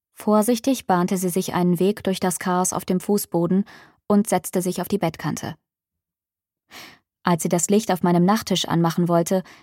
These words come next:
hielt ich sie davon ab. Ich sah sie nicht an, ich lag auf den Kissen und starrte ins Nichts.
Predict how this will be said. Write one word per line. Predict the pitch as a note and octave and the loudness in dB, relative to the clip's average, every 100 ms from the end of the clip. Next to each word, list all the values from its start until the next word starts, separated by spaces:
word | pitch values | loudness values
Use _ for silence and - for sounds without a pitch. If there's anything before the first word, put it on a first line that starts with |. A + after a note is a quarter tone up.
| _ _ - | _ _ 0
hielt | A3+ | 2
ich | G3 | 2
sie | G3+ | 0
davon | F#3 F#3+ G#3 | 0 0 0
ab. | E3+ - - _ _ _ _ _ _ _ _ - | -2 -4 -20 _ _ _ _ _ _ _ _ -8
Ich | F#3 | 0
sah | G#3+ F#3+ | 4 4
sie | F#3+ | 4
nicht | F#3 - | 0 2
an, | F#3+ F3+ D3+ - _ | 2 4 2 -2 _
ich | - | -4
lag | E3 D#3+ | -2 -2
auf | - | -2
den | E3 | -2
Kissen | D#3+ G3 - D#3+ | 0 -2 0 -2
und | D#3+ | -2
starrte | - E3 D#3+ | 0 0 0
ins | F3 - | -4 -2
Nichts. | F3+ D#3 - - | 0 -2 -4 -12